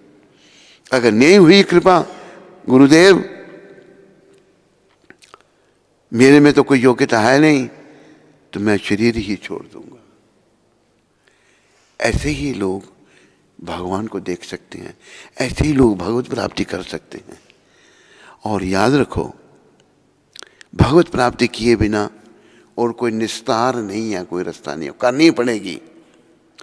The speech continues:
अच्छा है इसी जन्म में कर लो, नहीं तो पता नहीं कितने करोड़ों जन्म लग जाएंगे, फिर कैसा जन्म मिलेगा। अगली बार पता नहीं,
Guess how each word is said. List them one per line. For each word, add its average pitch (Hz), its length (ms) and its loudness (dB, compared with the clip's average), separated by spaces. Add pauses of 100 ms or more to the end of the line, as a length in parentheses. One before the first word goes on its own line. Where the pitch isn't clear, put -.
(280)
अच्छा 143 300 -4
है 160 100 0
इसी 151 180 -4
जन्म 151 240 2
में 165 120 2
कर 175 160 2
लो, 202 220 0 (1300)
नहीं 107 120 -6
तो 110 100 -6
पता 110 280 -8
नहीं - 460 -14 (100)
कितने 123 380 -2
करोड़ों 117 580 -4
जन्म 110 280 -2
लग 104 220 -2
जाएंगे, 92 460 -6 (1160)
फिर 107 200 -16
कैसा 107 260 -4
जन्म 107 260 -2
मिलेगा। 104 440 -4 (340)
अगली 120 300 0
बार 117 200 0
पता 113 280 -2
नहीं, 117 240 0